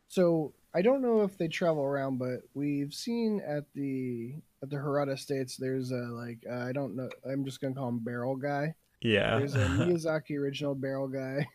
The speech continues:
Speaker 1: <laughs>
Speaker 2: <laughs>
Speaker 1: You only ever see his arm. Um, I don't know if he travels around, but he's, he's a vendor who gives the, uh, actually the, uh,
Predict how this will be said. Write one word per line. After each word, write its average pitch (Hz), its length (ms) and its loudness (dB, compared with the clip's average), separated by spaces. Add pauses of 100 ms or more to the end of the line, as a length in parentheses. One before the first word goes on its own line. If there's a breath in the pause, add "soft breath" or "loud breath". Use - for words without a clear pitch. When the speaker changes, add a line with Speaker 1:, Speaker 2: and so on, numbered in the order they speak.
(120)
Speaker 1:
<laughs> 123 1160 8 (160)
Speaker 2:
<laughs> - 260 -12
Speaker 1:
You 165 100 4
only 214 200 6
ever 190 180 4
see 170 180 0
his 147 140 2
arm. 135 400 -2 (840 soft breath)
Um, 147 280 0
I 147 80 0
don't 220 120 4
know 233 60 6
if 208 80 2
he 202 80 2
travels 175 320 4
around, 151 300 2
but 135 120 -2
he's, 147 320 -4
he's 160 280 0
a 160 80 2
vendor 131 600 -2
who 156 120 2
gives 143 360 -2
the, 131 220 -2
uh, 120 160 -6 (100)
actually 131 260 -8
the, 127 220 -4
uh, 110 40 -12